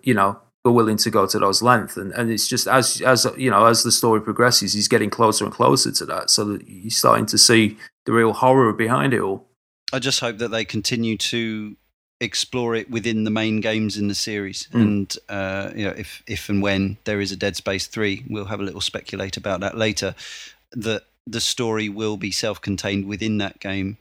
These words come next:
Speaker 2: and you won't need to read the novel and the comics and watch the movies and,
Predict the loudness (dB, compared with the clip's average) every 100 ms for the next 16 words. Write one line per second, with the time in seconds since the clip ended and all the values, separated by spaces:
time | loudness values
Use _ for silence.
0 | _ -8 -4 -2 -2 -6 -6 -4 -2 -2
1 | -2 -2 -4 -6 -10 -6 -6 -4 -2 -2
2 | -4 -6 -6 -6 -6 -4 -6 -6 -6 -6
3 | -8 -10 -8 -8 -8 -6 -4 -6 -6 -8
4 | -8 -4 -4 -6